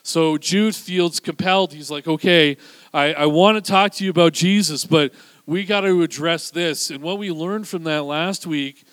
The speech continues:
was that sometimes, in some ways, it is necessary to talk about and call out different false teachings that we're seeing in the church, specifically when it gets to the point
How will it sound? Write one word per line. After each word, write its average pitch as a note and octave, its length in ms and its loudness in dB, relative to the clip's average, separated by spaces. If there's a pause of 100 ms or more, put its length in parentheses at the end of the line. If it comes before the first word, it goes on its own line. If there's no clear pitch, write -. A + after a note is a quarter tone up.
(380)
was D3+ 280 -10
that D#3+ 180 -2
sometimes, F#3+ 1300 -4
in D#3 180 -8
some F3+ 460 -6
ways, D#3+ 760 -4 (420)
it D3+ 180 -4
is F3+ 480 6
necessary E3 920 0
to C#3+ 180 -8
talk E3+ 420 0
about D3 420 2
and B2 140 -14
call E3 380 2
out C#3+ 340 4 (540)
different F3 600 0 (220)
false D#3 420 0
teachings D#3+ 580 -6
that C3+ 140 0
we're C3 160 -2
seeing D3+ 420 -6
in C3 140 -4
the A#2 80 -12
church, C#3 500 -2 (340)
specifically G3 1040 2
when D#3 220 -2
it D3+ 120 -4
gets D#3 340 -2
to E3+ 120 -10
the D3+ 100 -6
point D3+ 460 -2